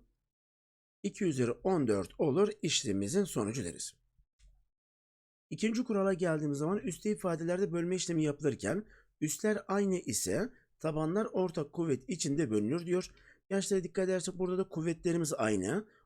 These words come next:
Onlar aynı olduğu için, evet, on ikiyi altıya böleceğiz ve on tabanında yazacağız. On ikiyi altıya bölersek iki üstü on olur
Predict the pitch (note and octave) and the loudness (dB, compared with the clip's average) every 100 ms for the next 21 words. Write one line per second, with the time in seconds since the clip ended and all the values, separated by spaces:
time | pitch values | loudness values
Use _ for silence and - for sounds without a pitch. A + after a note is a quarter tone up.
0 | _ - D#3 F#3 G3+ - E3 E3 G#3+ B2+ | _ 0 0 2 0 0 0 0 0 0
1 | A#2+ F3 F3+ - F#3 - _ _ _ _ | 2 0 -2 -2 -4 -6 _ _ _ _
2 | _ _ _ _ _ A2 G2 D3 E3 - | _ _ _ _ _ -2 0 -2 -6 -6
3 | F3 G3 F3+ C3+ G#2 F2+ A2 G3 - _ | 0 0 0 0 0 2 0 -2 -6 _
4 | _ _ _ _ _ _ _ _ _ G3+ | _ _ _ _ _ _ _ _ _ -2
5 | F#3 D3+ B2 A#2 A#2 D#3+ C#3+ A#2 D#3+ F#3+ | 0 0 0 -2 0 2 2 2 0 0
6 | F3 F#3+ - F#3 D3+ A2 A#2 D3 C#3+ G2 | 0 0 2 0 0 0 0 4 4 4
7 | D#2 D2+ - _ - _ - G#3 G3 F3+ | -2 -10 -14 _ -20 _ 0 0 0 -2
8 | E3 D#3+ F3 E3 D3+ A#2+ G#2+ - E2+ G#2 | 0 -2 -2 -2 2 2 0 -2 -2 0
9 | F#3 - - - _ _ _ _ G#3 - | -2 -4 -18 -20 _ _ _ _ -4 0
10 | D#3+ - - F3+ F3+ A#2 A2+ F3+ | -2 -2 -4 0 0 0 0 0